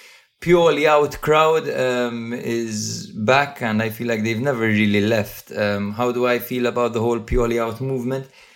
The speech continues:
I feel like tactically he can be a little bit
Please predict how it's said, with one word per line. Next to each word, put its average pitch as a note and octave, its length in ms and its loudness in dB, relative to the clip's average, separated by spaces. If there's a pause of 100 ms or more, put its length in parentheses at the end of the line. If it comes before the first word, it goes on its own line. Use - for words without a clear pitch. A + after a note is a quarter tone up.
(160)
I A2+ 100 -8
feel B2 140 -2
like A#2+ 220 0
tactically B2+ 500 -4
he A2+ 100 -4
can A2+ 260 -4
be A2 120 0
a G#2+ 60 2
little G#2+ 240 -2
bit G2+ 320 -2